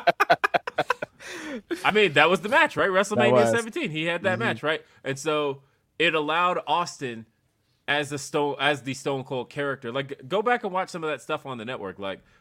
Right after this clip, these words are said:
Speaker 1: uh, or on Peacock. But it allowed Austin to explore getting to feud with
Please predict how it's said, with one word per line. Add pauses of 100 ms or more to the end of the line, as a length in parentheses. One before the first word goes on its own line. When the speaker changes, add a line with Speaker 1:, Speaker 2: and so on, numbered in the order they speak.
Speaker 1:
uh,
or
on
Peacock. (200)
But (260)
it
allowed
Austin
to
explore (540)
getting
to
feud
with